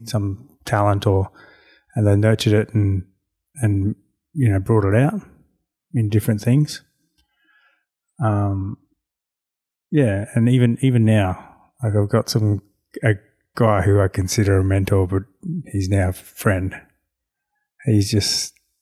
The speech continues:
he's amazing. He's, he's encouraging. Um, you know, even when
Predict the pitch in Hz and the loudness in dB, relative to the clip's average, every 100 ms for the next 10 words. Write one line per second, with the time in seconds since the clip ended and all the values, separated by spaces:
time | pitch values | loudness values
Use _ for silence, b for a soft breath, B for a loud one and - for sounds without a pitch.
0 | _ _ _ - 110 101 107 104 92 90 | _ _ _ -4 0 2 2 2 0 -2
1 | 92 - 190 180 101 - - - _ _ | -2 -4 -8 -8 -2 -2 -2 -6 _ _
2 | _ - 107 - 101 104 104 104 104 104 | _ -2 -2 0 2 2 2 2 2 0
3 | - _ _ _ _ _ _ _ _ _ | -4 _ _ _ _ _ _ _ _ _
4 | - 135 101 92 92 87 - _ _ _ | -6 -2 0 0 -2 -6 -12 _ _ _
5 | _ _ _ - 135 104 113 117 113 107 | _ _ _ -6 -2 0 0 0 2 2
6 | 104 104 101 | 2 0 -2